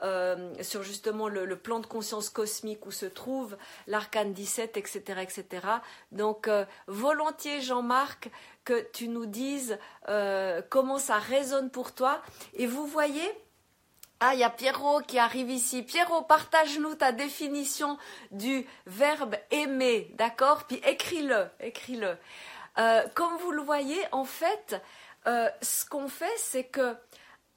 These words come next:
un mot comme ça, et je vous le dis, on pourrait prendre d'autres exemples, le mot de justice, le mot de paix, le mot de joie, le mot de bonheur. Là, aujourd'hui, on prend le mot de amour et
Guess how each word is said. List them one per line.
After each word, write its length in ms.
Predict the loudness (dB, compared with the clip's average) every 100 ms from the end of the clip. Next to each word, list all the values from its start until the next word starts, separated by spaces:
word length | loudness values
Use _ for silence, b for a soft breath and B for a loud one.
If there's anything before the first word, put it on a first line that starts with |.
| _ -4
un 140 | -2
mot 300 | 0 -2 -2
comme 180 | -2 -2
ça, 300 | 0 -2 -2
et 120 | -4
je 120 | -4
vous 60 | -6
le 80 | -2
dis, 120 | 2 2
on 60 |
pourrait 280 | 0 -4 -4
prendre 220 | -4 -4
d'autres 240 | -4 -4 -6
exemples, 480 | -8 -8 -8 -6 -4
le 80 |
mot 160 | -4 -4
de 160 | -4 -4
justice, 640 | -4 -6 -8 -8 -6 -6
le 120 | -6
mot 180 | -6 -6
de 160 | -6 -8
paix, 400 | _ 2 2 2
le 160 | -2
mot 180 | -4 -8
de 240 | -6 -8
joie, 500 | -8 -6 0 2 2
le 140 | 0 -4
mot 160 | -6
de 160 | -8 -10
bonheur. 720 | -2 0 2 2 2 0 -4 B B B
Là, 200 | 2 4
aujourd'hui, 400 | 2 -2 -2 -2
on 100 | -4
prend 200 | -4 -2
le 120 | -2
mot 160 | -4 -4
de 160 | -4 4
amour 460 | 4 6 2 -4 -4
et 160 | -6